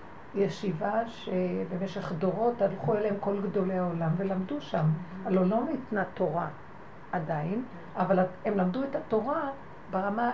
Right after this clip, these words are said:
העליונה שלה, אה, כמו הלוחות הראשונים שהורידו אור כזה של חוכמה עליונה. אה, אחר כך זה נהיה הלוחות השניים, שזה התורה שבידינו, שהתלבשה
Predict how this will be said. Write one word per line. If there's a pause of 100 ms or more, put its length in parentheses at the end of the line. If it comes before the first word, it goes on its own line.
העליונה
שלה, (640)
אה, (140)
כמו
הלוחות
הראשונים (340)
שהורידו
אור
כזה
של (160)
חוכמה
עליונה. (800)
אה,
אחר
כך (400)
זה
נהיה
הלוחות
השניים, (280)
שזה
התורה
שבידינו,
שהתלבשה